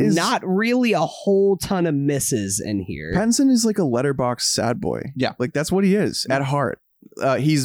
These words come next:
Speaker 3: And
Speaker 1: method.
Speaker 3: so is Bruce Wayne in this
Speaker 1: He's,
Speaker 3: movie.
Speaker 1: he's method and crucially, like, the most important thing about him is that he is emo.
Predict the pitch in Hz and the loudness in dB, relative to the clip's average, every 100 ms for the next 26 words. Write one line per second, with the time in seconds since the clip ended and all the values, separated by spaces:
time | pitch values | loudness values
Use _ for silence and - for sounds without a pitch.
0 | 123 117 139 - 170 214 202 117 127 170 | 2 2 2 0 0 0 0 -4 0 0
1 | 180 127 156 240 117 113 160 143 180 - | 0 0 -2 -2 -4 0 2 2 -2 -2
2 | 151 147 143 160 180 180 - 123 - - | 0 2 2 2 0 0 0 -2 -4 -4
3 | 151 151 135 127 98 - - _ _ - | 2 2 2 -2 -2 -4 -10 _ _ -8
4 | 147 165 131 127 147 185 196 190 170 - | -2 -2 -2 -4 0 2 2 0 -2 -2
5 | - 156 131 - 139 131 98 - 104 - | -2 -2 -2 -6 -2 -2 -4 -4 -4 -4
6 | 123 85 73 - 80 - - 117 98 - | -6 -10 -8 -6 -8 -8 -2 -2 -2 -6
7 | 104 - - - | -10 -8 -12 -14